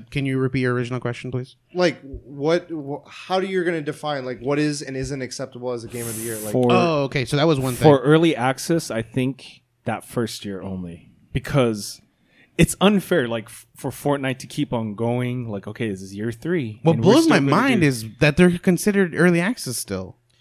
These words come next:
Speaker 2: What blows my mind is that last year it was a different game altogether. Like,
Speaker 3: Yeah.
Speaker 2: it was just a build
Speaker 1: Yeah.
Speaker 2: game, and now it's a phenomenon.
Speaker 1: And that's what they're building on now.
Speaker 2: So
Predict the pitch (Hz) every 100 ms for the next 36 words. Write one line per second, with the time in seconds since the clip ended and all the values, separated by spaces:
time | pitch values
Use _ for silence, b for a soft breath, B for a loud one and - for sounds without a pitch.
0 | _ 170 156 160 233 170 190 262 214 156
1 | 147 135 139 127 127 175 220 - 151 147
2 | 135 151 160 123 110 139 127 101 120 151
3 | 131 127 127 120 165 131 82 _ _ 139
4 | 135 110 156 156 151 156 131 127 151 147
5 | - 131 110 156 208 147 123 98 - 127
6 | 123 120 156 180 143 139 - - - -
7 | 135 120 165 170 120 107 117 131 131 -
8 | 151 135 131 107 135 135 123 - 110 98
9 | 113 98 180 151 147 -